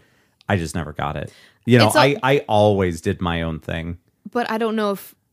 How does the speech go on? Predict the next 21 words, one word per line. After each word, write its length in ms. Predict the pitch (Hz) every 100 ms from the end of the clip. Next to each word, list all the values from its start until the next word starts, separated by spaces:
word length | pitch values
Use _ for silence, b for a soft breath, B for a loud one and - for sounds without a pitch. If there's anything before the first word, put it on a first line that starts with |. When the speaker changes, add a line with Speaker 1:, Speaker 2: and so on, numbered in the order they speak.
| -
Speaker 2:
we 420 | 196 202 180 170 _ _
had 380 | - - 180 160
that 180 | 135 101
option 560 | 67 - - 95 180 -
Speaker 1:
Hmm. 220 | 92 78 73 _ _ _ _ -
Speaker 2:
to 100 | 202
do 280 | 175 156 -
otherwise. 720 | - - 95 - - 185 - - _ _ _ _ _ _ _ _ _ _ -
Speaker 1:
I 80 | 98
see. 240 | 87 - - _ _ -
When 120 | 156
did 140 | 202
your 120 | 208 214
stepdad 580 | - 180 185 175 156 -
come 180 | 165 160
around? 320 | 156 156 156 _ _ _ _
How 160 | 127
old 140 | 135 127
were 120 | 135
you? 200 | 139 151 _ _ _ _ _ _ _ _ _ _ _ _ _ _ _ _ _ _ _ _
Speaker 2:
Two? 560 | - - - 214 247 381